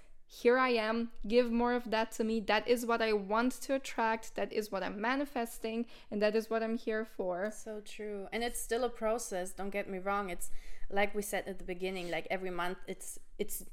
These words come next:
Speaker 2: it's still something new that I'm doing. And it took some time that I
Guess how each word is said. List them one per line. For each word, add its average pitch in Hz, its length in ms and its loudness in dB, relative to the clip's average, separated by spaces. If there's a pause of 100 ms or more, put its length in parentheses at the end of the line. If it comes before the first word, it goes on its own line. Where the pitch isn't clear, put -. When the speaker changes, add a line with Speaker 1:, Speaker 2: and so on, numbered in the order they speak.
(140)
Speaker 2:
it's 202 180 -4
still 254 300 4
something 202 500 -2
new 214 160 2
that 185 180 0
I'm 180 300 -2
doing. 202 380 0 (500)
And 196 300 2
it 202 120 -4
took - 240 0
some 196 280 -2
time 185 480 -2
that 175 120 2
I 165 440 0